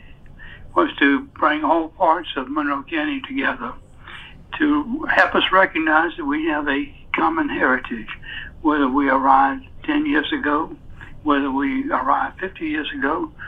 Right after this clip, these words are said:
or whether our ancestors were among those who crossed the Old Muggy River in eighteen hundred and twenty-one to settle here. And for that reason, we wanted all parts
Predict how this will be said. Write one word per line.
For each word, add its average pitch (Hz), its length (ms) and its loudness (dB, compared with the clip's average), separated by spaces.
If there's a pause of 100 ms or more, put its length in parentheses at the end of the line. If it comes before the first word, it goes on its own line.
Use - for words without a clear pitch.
(220)
or 143 80 2
whether 147 200 4
our 143 300 6
ancestors 151 640 -2 (120)
were 143 220 4
among 147 340 2
those 151 240 0
who 147 140 -6
crossed 151 320 2
the 156 100 0
Old 156 220 2
Muggy 151 260 0
River 175 300 -4
in 269 80 2
eighteen - 320 -2
hundred - 300 0
and - 120 -14
twenty-one 160 800 2 (320)
to 170 100 -2 (120)
settle 170 340 4
here. 117 340 2 (800)
And 185 240 2
for 160 160 4
that 185 180 8
reason, 156 360 0
we 151 100 2
wanted 143 360 2
all 151 240 2
parts - 420 2